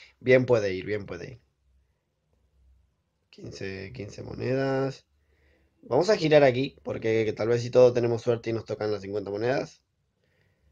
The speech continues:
Eh, pues no, comida. A ver, y no.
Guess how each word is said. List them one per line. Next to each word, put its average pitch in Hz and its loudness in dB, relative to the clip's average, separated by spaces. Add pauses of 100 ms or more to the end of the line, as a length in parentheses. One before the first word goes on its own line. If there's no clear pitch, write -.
(340)
Eh, 113 -6
pues - -20
no, 117 -8 (380)
comida. 95 -14 (3500)
A 113 -2
ver, 110 0 (840)
y 98 -18
no. 107 -8